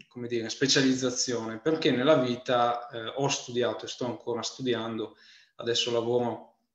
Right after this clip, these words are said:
nel Dipartimento di Filosofia dell'Università di Trento, ho studiato appunto sia teologia che, che filosofia in maniera, diciamo, un po' così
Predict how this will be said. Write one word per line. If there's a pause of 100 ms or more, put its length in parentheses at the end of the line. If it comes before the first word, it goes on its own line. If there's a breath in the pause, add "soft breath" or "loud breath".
(280)
nel
Dipartimento
di
Filosofia
dell'Università
di
Trento, (300 loud breath)
ho
studiato
appunto
sia
teologia
che,
che
filosofia
in
maniera,
diciamo,
un
po'
così